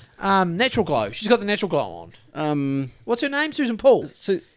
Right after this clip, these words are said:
Speaker 1: Yeah, she's
Speaker 2: it's
Speaker 1: rocking
Speaker 2: Suzanne
Speaker 1: that
Speaker 2: Paul.
Speaker 1: Su-, Suzanne Paul, yeah. She's rocking that Suzanne Paul natural glow shit.
Speaker 2: So
Speaker 1: She
Speaker 2: how old's she? How old's
Speaker 1: fifty-two.
Speaker 2: she looks great.
Speaker 1: Yeah, I thought so.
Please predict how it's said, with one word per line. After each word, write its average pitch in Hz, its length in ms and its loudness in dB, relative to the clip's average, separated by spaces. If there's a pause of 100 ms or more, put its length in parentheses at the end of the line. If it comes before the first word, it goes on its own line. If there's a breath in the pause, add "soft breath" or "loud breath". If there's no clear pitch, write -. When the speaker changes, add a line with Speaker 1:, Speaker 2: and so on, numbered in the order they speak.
Speaker 1:
Yeah, 220 140 2
she's 226 220 -2
Speaker 2:
it's - 20 -12
Speaker 1:
rocking 190 260 6
Speaker 2:
Suzanne 156 200 6
Speaker 1:
that - 60 0
Speaker 2:
Paul. 110 160 4
Speaker 1:
Su-, - 200 -6
Suzanne 233 400 0
Paul, 196 200 0
yeah. 156 240 -4
She's 185 220 -10
rocking 196 180 -2
that 165 120 -6
Suzanne 165 320 -4
Paul 160 160 -2
natural 160 320 -8
glow 120 160 -4
shit. 101 200 -16 (400 soft breath)
Speaker 2:
So - 200 6
Speaker 1:
She 180 80 12
Speaker 2:
how 214 100 12
old's 208 140 8
she? 302 240 8
How 190 100 8
old's 180 180 2
Speaker 1:
fifty-two. 156 380 4
Speaker 2:
she - 140 -6
looks 262 180 -4
great. 349 360 4
Speaker 1:
Yeah, 214 140 4
I 254 40 8
thought 220 160 0
so. 147 200 -4